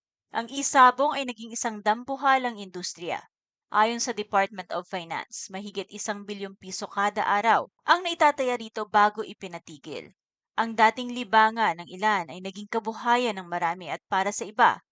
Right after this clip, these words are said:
naging pagkagumon. Ngunit sa likod ng maliwanag na ilaw ng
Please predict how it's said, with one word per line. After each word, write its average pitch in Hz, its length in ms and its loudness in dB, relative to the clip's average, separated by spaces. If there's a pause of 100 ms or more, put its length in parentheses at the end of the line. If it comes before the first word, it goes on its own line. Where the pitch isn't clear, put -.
(400)
naging 320 320 -2
pagkagumon. 175 880 -8 (600)
Ngunit 349 320 -6
sa 339 120 0
likod 277 280 -2
ng 247 120 -6
maliwanag 214 600 0
na 202 120 -14
ilaw 262 440 0
ng 247 280 -4